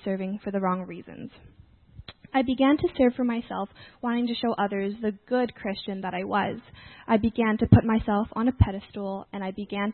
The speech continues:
to get, build this pressure of stepping into roles at church because I felt like I needed to. I didn't realize that at that time, but I was checking off this checklist of becoming a good Christian,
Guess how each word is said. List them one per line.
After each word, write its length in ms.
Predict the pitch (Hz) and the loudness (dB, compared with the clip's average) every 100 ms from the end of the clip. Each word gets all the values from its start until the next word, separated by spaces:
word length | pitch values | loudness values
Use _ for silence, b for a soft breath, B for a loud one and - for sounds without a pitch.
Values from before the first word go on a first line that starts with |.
| - | 0
to 140 | 226 208 _ _ _ _ | 0 0 _ _ _ _
get, 220 | - 214 | -8 6
build 180 | 254 277 | 8 8
this 140 | 302 - | 4 4
pressure 440 | - 208 - 202 214 B B | 2 2 -4 -4 -4 B B
of 120 | 240 - | 0 0
stepping 260 | 214 - 233 | -6 -4 -8
into 180 | 214 | -8
roles 280 | 208 185 180 | -8 -8 -8
at 80 | - | -10
church 240 | - 180 180 - | -8 -8 -8 -10
because 300 | 208 - 185 190 | -10 -8 -6 -4
I 100 | 190 | -6
felt 180 | - | -6
like 160 | 190 190 | -4 -2
I 60 | 196 | 0
needed 300 | 214 190 - | 0 -2 -6
to. 140 | - - 226 _ - B B B | -16 -16 -18 _ -20 B B B
I 100 | 240 | 4
didn't 180 | 285 302 | 4 6
realize 280 | 262 247 240 | 6 6 4
that 200 | 214 208 | 2 2
at 140 | 208 214 | -2 -2
that 160 | 202 - | -4 -6
time, 400 | 185 180 202 202 | -12 -12 -12 -8
but 180 | 190 190 | -8 -6
I 140 | 196 | -4
was 160 | 196 196 - | -4 -4 -6
checking 240 | 208 226 | -6 -6
off 120 | 214 - | -6 -6
this 160 | 208 - _ - | -6 -6 _ -6
checklist 480 | 202 - 190 185 - | -6 -6 -8 -8 -6
of 160 | 196 | -6
becoming 300 | 202 - 214 | -8 -6 -6
a 60 | 202 | -4
good 200 | 196 190 _ | -6 -8 _
Christian, 560 | - 202 - 175 - | -12 -12 -12 -12 -12